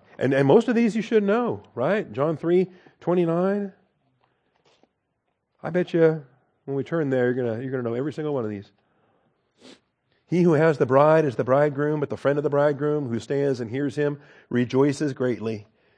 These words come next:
because of the bridegroom's voice. So this joy of mine has been made full." John the Baptist couldn't be more happy that his, he was out of a job.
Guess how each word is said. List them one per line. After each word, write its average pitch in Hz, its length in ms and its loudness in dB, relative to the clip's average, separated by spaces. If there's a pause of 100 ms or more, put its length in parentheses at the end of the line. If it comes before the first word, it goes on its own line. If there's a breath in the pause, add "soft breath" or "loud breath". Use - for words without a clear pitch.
(120)
because 120 300 2
of 127 80 -4
the 120 60 2
bridegroom's 123 540 2
voice. 113 380 0
So 123 140 -2
this 127 220 -4
joy 123 340 0
of 123 80 -2
mine 117 360 -2
has 110 160 -6
been 113 180 -6
made 110 240 -8
full." 110 340 -12 (1120)
John 135 180 2
the 131 60 0
Baptist 139 400 0
couldn't 147 180 -2
be 131 140 -2
more 127 220 -2
happy 110 420 -8 (640)
that 113 120 2
his, 120 280 2
he 139 80 -2
was 131 120 0
out 120 140 2
of 139 60 0
a 135 40 -2
job. 127 360 -6